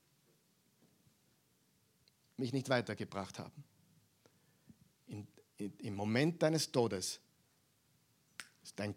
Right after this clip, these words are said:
ganzes Vermögen entwertet. Was sind die, die wahren Reichtümer? Ganz einfach. Die Gegenwart Jesu. Erstens, die Gegenwart Jesu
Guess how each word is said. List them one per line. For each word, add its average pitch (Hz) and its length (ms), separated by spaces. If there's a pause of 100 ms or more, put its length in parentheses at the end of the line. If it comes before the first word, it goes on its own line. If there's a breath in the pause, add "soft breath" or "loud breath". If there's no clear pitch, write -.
ganzes 131 460
Vermögen 117 500
entwertet. 104 680 (3750)
Was 165 200
sind 190 240
die, 143 300 (520)
die 127 380
wahren 131 420
Reichtümer? 107 640 (1120)
Ganz 156 220
einfach. 190 400 (800)
Die 117 100
Gegenwart 135 440
Jesu. 147 280 (580)
Erstens, - 640
die 107 80
Gegenwart 165 720 (400)
Jesu 131 540